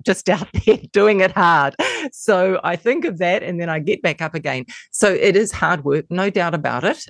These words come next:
Uh, emotionally, sometimes you do go up and down a little bit, uh, because it, it, it does get tiring. So when you're tired, you feel a little bit disempowered,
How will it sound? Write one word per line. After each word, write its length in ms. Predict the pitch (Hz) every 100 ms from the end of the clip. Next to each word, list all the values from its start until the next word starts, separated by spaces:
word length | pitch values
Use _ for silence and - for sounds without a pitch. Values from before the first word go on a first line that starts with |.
| -
Uh, 120 | 135
emotionally, 560 | 156 143 139 - 180 175
sometimes 600 | 160 135 131 120 135 160
you 140 | 135
do 300 | 113 131 151 - -
go 160 | 131 123
up 160 | 123
and 140 | 147 127
down 200 | 120 127
a 20 |
little 300 | 120 113 135
bit, 240 | 139 415 _ - - 196 - -
uh, 320 | 139 127 131
because 720 | 120 127 - 127 131 123 - -
it, 160 | - -
it, 240 | - - -
it 120 | - _
does 220 | 247 349 -
get 220 | 226 -
tiring. 480 | - 131 117 117 135
So 160 | -
when 180 | 143 151
you're 80 | 196
tired, 480 | - 127 117 165 156
you 120 | 127 - 156
feel 180 | 135
a 80 | 127
little 200 | 139 139
bit 200 | 135 -
disempowered, 640 | 156 - 151 127 139 180